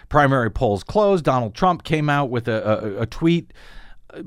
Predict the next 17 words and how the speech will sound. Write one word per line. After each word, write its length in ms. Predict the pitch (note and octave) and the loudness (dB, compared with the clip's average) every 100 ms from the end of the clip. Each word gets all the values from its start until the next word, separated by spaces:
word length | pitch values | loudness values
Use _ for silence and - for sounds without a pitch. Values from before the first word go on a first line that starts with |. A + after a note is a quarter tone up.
| C3+ - B2+ - | -10 -10 -10 -6
asking 360 | A2+ B2+ C#3+ B2 | -4 -4 -4 -2
people 260 | C#3 C3 | -2 -4
to 160 | - B2 | -4 -2
vote 280 | A2 C3+ C#3 | 2 2 2
for 260 | C3+ C3+ | -2 -2
his 480 | A#2 C#3 C#3 C3+ A#2+ D3+ | 0 0 0 0 -2 -2
opponent, 580 | - A3+ A#3+ D#3 E2 | 2 2 2 0 -4
his 260 | - B2+ A#2 | -6 -4 -4
far-right 640 | - D#3 D#3+ C3+ C#3+ D3 | -2 0 2 4 2 2
opponent. 380 | B2+ E3+ F#3+ A#2 | 0 0 0 0
Now, 120 | B2 | 0
he's 120 | D#3 A#3 | 2 2
already 400 | B3 A3 A#3 C#3 | 2 2 4 2
a 80 | |
right-winger, 560 | A2+ A#2+ G2 C3 A#2+ D2 - - - - - - | 4 2 2 0 -2 -4 -14 -20 -20 -20 -20 -8
Mark 220 | G#2+ G2+ - | -2 -2 -2
Sanford, 480 | G#2+ D#2+ E2 F#2+ | -4 -4 -6 -10